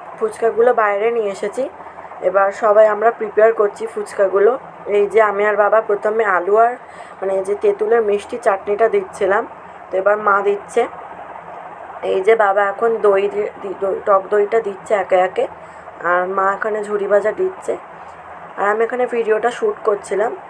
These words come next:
তো এবার আপনারা অনেকেই বলবেন যে, "ঋষভ, এটা তো তোমার ডেইলি ভ্লগের মানে চ্যানেল, তুমি এখানে রেসিপির মানে অনেক ভিডিও দিচ্ছ।" তো দেখুন যে আমি যে রোজকারের যে ডেইলি ভ্লগটা করি, সেটাই আপনাদের সঙ্গে তুলে ধরার চেষ্টা করি, মানে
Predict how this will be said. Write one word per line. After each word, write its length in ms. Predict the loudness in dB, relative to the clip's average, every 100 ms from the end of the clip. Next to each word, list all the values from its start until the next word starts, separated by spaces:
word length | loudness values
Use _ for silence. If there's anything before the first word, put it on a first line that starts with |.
| -18 -18 -2
তো 80 | 2
এবার 200 | 4 4 2 -2
আপনারা 420 | -6 -4 0 4
অনেকেই 420 | 4 2 0 0 4
বলবেন 400 | 4 2 0 0
যে, 120 | 2 2 2
"ঋষভ, 220 | 2 4 2
এটা 200 | 2 4
তো 120 | 4
তোমার 320 | 2 2 4
ডেইলি 260 | 4 4 4
ভ্লগের 480 | 4 4 6 4 4
মানে 240 | -2 -4 0
চ্যানেল, 320 | 0 0 -4 -8 -14 -16 -4
তুমি 180 | 0
এখানে 240 | 0 0 4
রেসিপির 560 | 4 2 -6 -4 -4 0
মানে 140 | 2
অনেক 200 | 2 0 -2
ভিডিও 260 | -2 4 4
দিচ্ছ।" 280 | 4 -6 -14 -14 -14 -18 -18 -6 0
তো 80 |
দেখুন 380 | 4 4 4 -4 -2 2
যে 180 | 4
আমি 260 | 4 4 2
যে 260 | 4 2 0 -10
রোজকারের 640 | -2 2 2 2 2 4 4
যে 100 | 2 2
ডেইলি 240 | 0 0
ভ্লগটা 380 | 2 2 2 2
করি, 280 | 2 -2 -2 -12 -18 -6
সেটাই 340 | 2 4 6 4
আপনাদের 260 | 4 -2 -2
সঙ্গে 260 | -2 -2
তুলে 220 | 0 2 4
ধরার 220 | 4 4 -4
চেষ্টা 220 | -6 -4 -2
করি, 140 | -6 -2
মানে 240 | 2